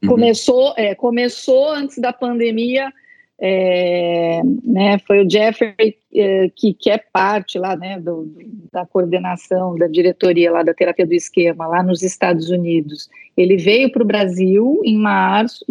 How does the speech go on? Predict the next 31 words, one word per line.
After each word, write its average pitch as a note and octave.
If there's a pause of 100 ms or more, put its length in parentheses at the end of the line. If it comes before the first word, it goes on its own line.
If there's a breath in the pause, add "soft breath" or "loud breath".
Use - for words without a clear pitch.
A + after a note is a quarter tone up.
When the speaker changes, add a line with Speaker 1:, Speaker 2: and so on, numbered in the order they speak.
(120)
Speaker 2:
olha G#3+
isso, F#3
março A3+
de C4+
dois C4
mil B3+
e -
vinte, G#3
o G3+
homem G3+
quase A#3
não C4
consegue B3+
Speaker 1:
Puxa G#3+
Speaker 2:
voltar -
Speaker 1:
vida. G#3
Speaker 2:
pros A3
Estados G3
Unidos. C4
<laughs> -
É, A#3+
ele B3+
deu C4
a C#4
primeira C4
parte A3+
do G#3+
curso, B3+
ele B3+
treinou B3
quatorze, C4+